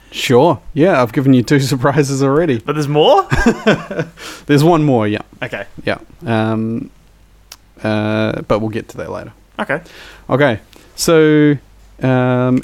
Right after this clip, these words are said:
Speaker 1: anything
Speaker 2: move, it's gonna move to the edge of my seat.
Speaker 1: <laughs>
Speaker 2: The excitement.
Speaker 1: Um, anything paranormal happened to you this week?
Speaker 2: Uh,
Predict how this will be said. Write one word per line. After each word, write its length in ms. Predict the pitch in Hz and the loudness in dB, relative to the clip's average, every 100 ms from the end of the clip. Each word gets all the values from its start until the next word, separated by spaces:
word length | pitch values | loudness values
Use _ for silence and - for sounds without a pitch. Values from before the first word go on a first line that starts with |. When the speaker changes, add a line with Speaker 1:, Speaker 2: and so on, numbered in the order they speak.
| 139 | 2
Speaker 1:
anything 140 | 151 | 2
Speaker 2:
move, 100 | 156 | 4
it's 100 | 156 | 2
gonna 120 | 160 147 | 0 -2
move 260 | 143 143 | -2 -2
to 80 | - | -6
the 180 | 131 143 - | -8 -8 -10
edge 240 | 190 160 | -14 -12
of 140 | 147 147 | -14 -14
my 160 | 147 | -18
seat. 400 | 143 - - 165 - | -12 -10 -10 -12 -8
Speaker 1:
<laughs> 20 | |
Speaker 2:
The 1120 | - - 165 - 185 - 185 - 208 175 - 135 | -6 -2 -2 -2 -6 -4 -6 -6 -8 -8 -10 -12
excitement. 760 | 165 - 156 - - - - - _ _ - | -10 -10 -12 -12 -20 -20 -20 -20 _ _ -6
Speaker 1:
Um, 320 | 117 120 123 | -4 -2 -2
anything 480 | 139 147 143 143 143 | 2 2 4 2 2
paranormal 460 | 156 143 151 160 | 2 2 4 2
happened 240 | 160 160 156 | 0 -2 -2
to 80 | 165 | 0
you 420 | 151 151 151 151 - _ - | 0 2 0 -2 -8 _ -16
this 200 | 151 - | -12 -8
week? 300 | 165 165 - | -8 -10 -14
Speaker 2:
Uh, 680 | - 151 160 160 160 160 156 | -6 -2 0 0 0 -2 -4